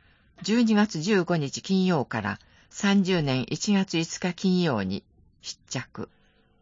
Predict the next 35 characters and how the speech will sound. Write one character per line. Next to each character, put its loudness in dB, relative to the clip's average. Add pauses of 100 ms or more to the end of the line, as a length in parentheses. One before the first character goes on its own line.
(640)
居 -4
宅 -2
介 2
護 4
支 0
援 4
等 0
の 0 (220)
基 -6
準 8
条 4
例 4
案 4
へ 2
の 2
意 -2
見 -4 (100)
と -4
明 0
記 -10
し -8
て。 -16 (1080)
住 2
所、 0
氏 0
名、 0
年 0
代、 -4 (580)
例、 -4 (100)
六 -2
十 -4
代。 -10 (920)
ご 4
意 6
見、 -2